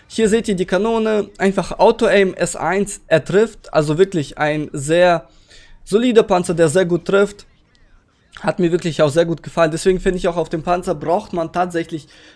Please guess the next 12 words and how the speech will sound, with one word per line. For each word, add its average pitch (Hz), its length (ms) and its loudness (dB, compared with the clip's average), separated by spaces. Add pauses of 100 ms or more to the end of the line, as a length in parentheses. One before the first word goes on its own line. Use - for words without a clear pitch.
einfach 190 480 -4
gar 185 260 2
keine 165 760 0 (920)
Gun-Handling, 165 920 2 (580)
Ausrüstung, 175 640 2
man 139 140 -2
braucht 165 280 -2
jetzt 165 280 -4
keinen 151 480 -2
Stabilisator 147 1000 0
oder 139 180 0
so, 143 320 -6